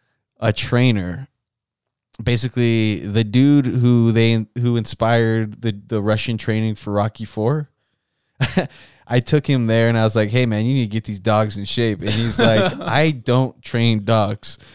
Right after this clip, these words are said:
Speaker 1: And this is what I told him. I said, "I'm got a gun in my pickup truck." <laughs> "And I'll go get it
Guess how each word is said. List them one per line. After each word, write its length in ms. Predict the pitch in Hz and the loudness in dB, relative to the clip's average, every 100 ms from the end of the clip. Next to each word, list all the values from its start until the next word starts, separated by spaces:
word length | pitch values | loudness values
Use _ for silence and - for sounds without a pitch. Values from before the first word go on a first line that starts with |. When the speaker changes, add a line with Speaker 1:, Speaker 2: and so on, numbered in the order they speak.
| - - | -12 0
Speaker 1:
And 240 | 131 131 | 2 4
this 120 | 123 | 2
is 120 | 120 135 | 2 4
what 80 | |
I 80 | 131 | 6
told 280 | 127 156 131 | 6 4 4
him. 340 | 107 101 104 - _ | 2 -2 -6 -10 _
I 80 | - | -6
said, 400 | 107 117 - 104 104 - _ _ _ _ _ _ | -4 0 0 0 -4 -10 _ _ _ _ _ _
"I'm 240 | - 123 151 | -4 0 0
got 260 | 127 127 117 | 0 0 0
a 60 | |
gun 280 | 98 117 117 | 0 0 0
in 100 | 110 | 0
my 260 | 101 104 107 | -4 -6 -4
pickup 340 | - 123 90 | -4 -4 -6
truck." 240 | - - - | -6 -4 -2
<laughs> 920 | 427 - 311 554 - 175 220 523 - - - _ _ _ _ _ - - - | 2 4 6 4 2 0 0 -2 -6 -8 -14 _ _ _ _ _ -12 -8 -2
"And 120 | - 190 | 0 2
I'll 320 | - 247 - | 4 4 6
go 200 | 233 208 | 6 6
get 260 | - 220 214 | 6 6 6
it 240 | 151 131 | 4 0